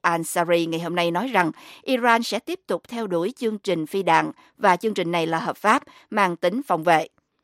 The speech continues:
Bộ Ngoại giao Hoa Kỳ trước đó đã bày tỏ quan tâm về những vụ phóng thử nghiệm mà Iran nói đã thực hiện hôm thứ Ba và thứ Tư. Phát ngôn nhân Bộ Ngoại giao Mỹ John Kirby ngày thứ Tư nói rằng,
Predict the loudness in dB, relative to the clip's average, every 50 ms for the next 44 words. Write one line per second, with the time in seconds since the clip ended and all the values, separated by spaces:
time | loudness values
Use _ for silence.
0 | _ _ _ _ _ _ _ 4 8 10 10 10 8 4 4 4 4 2 2 0
1 | -2 -2 -2 -4 -4 -4 -6 -6 -2 0 0 2 2 0 -2 -2 0 0 -2 0
2 | 2 2 2 2 0 0 -2 0 0 -2 -2 0 -2 -4 -4 -4 -4 -2 0 0
3 | 0 0 -2 -4 -4 -4 -4 -4 -4 -4 -4 -4 -2 -2 -2 -2 -2 -2 0 0
4 | 0 2 4 4 4 4 2 -4 -8 -16 -16 -6 -2 0 0 0 -2 -6 -4 -4
5 | -4 -4 -4 -4 -6 -6 -6 -6 -2 4 6 6 6 4 2 -6 -20 _ _ 0
6 | 2 2 2 0 -2 2 4 6 6 4 2 _ _ _ _ _ _ _ _ _
7 | _ -4 -2 -2 0 0 0 0 0 0 0 0 0 0 0 0 0 0 0 0
8 | -2 -2 -4 -2 0 0 0 0 0 -4 -4 -2 0 0 -2 -2 -4 _ _ _
9 | _ _ _ _ _ -6 -4 -4 -4 -4 -4 -2 0 0 2 2 0 2 4 4
10 | 4 4